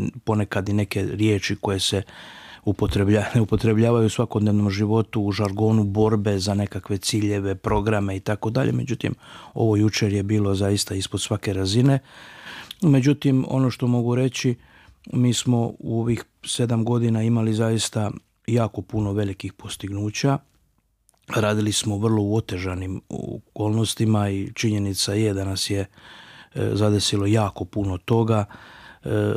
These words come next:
od, e, korone koja je došla dvije tisuće dvadesete, e,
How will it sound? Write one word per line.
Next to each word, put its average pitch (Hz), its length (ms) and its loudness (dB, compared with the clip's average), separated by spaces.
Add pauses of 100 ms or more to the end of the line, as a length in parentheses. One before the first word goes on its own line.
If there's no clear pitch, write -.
od, 107 260 2
e, 104 540 0 (140)
korone 113 580 4
koja 101 340 -4
je 98 100 -2
došla 101 320 -2
dvije 98 220 -4
tisuće 92 120 -6
dvadesete, 107 640 0
e, 101 200 -2